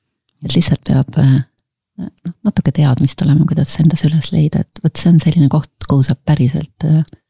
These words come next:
hästi tugeva vundamendi nagu rajada. Eks sinu päris iseenda kogemusele, see ei ole üldse keeruline. Et meil on vist mingi väike podcasti koh-, e, eraldi väike minimedikas ka selle jaoks.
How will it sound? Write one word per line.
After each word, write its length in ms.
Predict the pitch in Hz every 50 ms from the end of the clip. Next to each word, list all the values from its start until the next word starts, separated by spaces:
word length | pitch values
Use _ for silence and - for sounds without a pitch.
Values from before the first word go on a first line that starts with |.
| _ _ _ _ _ 160
hästi 240 | 151 - - 143 139
tugeva 460 | 151 147 139 135 139 - 143 143 151 139 - _ 151
vundamendi 500 | 156 147 135 135 135 131 131 - - 131
nagu 200 | 135 - 139 139
rajada. 380 | 139 139 131 139 156 - 151 139 - _ _ _ _ _ _ _ _ _ _ _ _ _ _ _ _ -
Eks 200 | - - - -
sinu 140 | 151 135 131 -
päris 340 | - 165 170 147 139 - - -
iseenda 340 | - - 139 139 - - -
kogemusele, 580 | - 131 - 139 143 151 151 - - - 180 185
see 140 | - - 254
ei 40 |
ole 140 | 240 233 -
üldse 180 | - - - -
keeruline. 520 | 170 151 143 - 143 151 139 131 151 143 - _ _ _ _ _ _ _ _ _ _ _ _ _ _ _ _
Et 60 | - - -
meil 100 | 151 147
on 80 | 147
vist 160 | 151 - - -
mingi 200 | - - - -
väike 220 | - 151 - - -
podcasti 480 | - - - - - 139 - - - -
koh-, 140 | 147 127 - - -
e, 140 | 156 175 165 156 170 - _ _ _ _ - - - - - - 175
eraldi 320 | - 139 139 135 - 139
väike 240 | 143 - - 156 156
minimedikas 580 | 151 151 147 143 143 - - - - - - -
ka 140 | - -
selle 180 | - - 147 165
jaoks. 320 | 156 147 - - - -